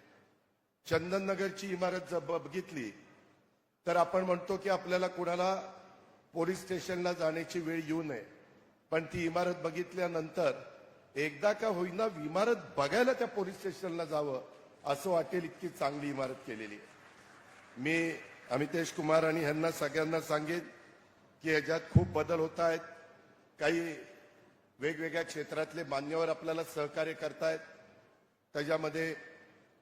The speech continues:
फंड आपल्याला त्या ठिकाणी देतायत आणि हे सगळं करत असताना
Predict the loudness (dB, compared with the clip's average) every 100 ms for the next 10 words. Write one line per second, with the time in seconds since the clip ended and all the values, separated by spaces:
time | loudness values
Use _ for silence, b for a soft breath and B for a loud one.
0 | _ _ _ _ _ _ _ _ -2 2
1 | 4 2 -2 0 2 0 0 -6 -4 -2
2 | -4 -4 -4 0 0 -2 -10 -20 -20 -20
3 | -20 _ _ -2 0 2 0 -4 -6 -4
4 | -4 -2 -2 -2 -4 -2 -2 0